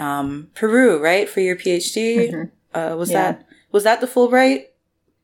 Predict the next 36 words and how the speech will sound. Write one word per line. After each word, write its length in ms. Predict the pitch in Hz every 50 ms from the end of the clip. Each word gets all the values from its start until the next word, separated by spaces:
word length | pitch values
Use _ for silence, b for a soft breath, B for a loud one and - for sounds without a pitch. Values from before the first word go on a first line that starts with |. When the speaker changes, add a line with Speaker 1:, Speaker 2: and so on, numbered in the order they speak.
| _
Speaker 1:
that 140 | - 247 220
Speaker 2:
That 60 | 180
Speaker 1:
you 60 | 175 170
Speaker 2:
was 80 | 170
the 40 | 170
Speaker 1:
did? 80 | 170 156
Speaker 2:
Fulbright. 460 | 175 160 160 165 160 156 143 123 -
Speaker 1:
Okay. 180 | - 180 - 190
Speaker 2:
Yeah. 200 | 165 151 156 170 - _ _ _ _ _ _
Mm-hmm. 1080 | - 180 - - 180 180 - _ _ _ _ _ _ _ _ _ _ _ _ _ - 214
So 200 | - - 220 214 214
that 240 | - 233 262 262 -
actually, 320 | 247 240 - - 254 185
it 40 | 185
was 120 | 185 -
kind 160 | - 277 339
of 80 | 427 -
connected 460 | - - 151 131 139 - 180 180 -
to 80 | - 190
my 180 | 196 185 165
Argentina 460 | - 185 185 190 190 - 220 202 196 190
experience. 600 | 190 - - - 190 190 190 196 196 196 - -
So 300 | - 185 165 165 - b b b b b
before 480 | _ 170 - - - - 220 226 240 254
I 120 | 226 - 196
actually 460 | 185 180 - - - 175 160 156 - _
got 280 | - 165 165 - - -
to 80 | -
Argentina, 640 | - - 165 156 170 160 - - 160 156 151 139 - -
I 80 | 147
spent 400 | 143 - - - 185 185 - -
time 360 | - - 180 170 160 160 156
in 140 | - 147 156
Colorado 640 | 151 - - 156 151 151 147 147 139 143 143 143 139
because 500 | - 143 - - 143 139 139 - - b b b b b b _ _ _ _
their 380 | - - 160 160 117 110 -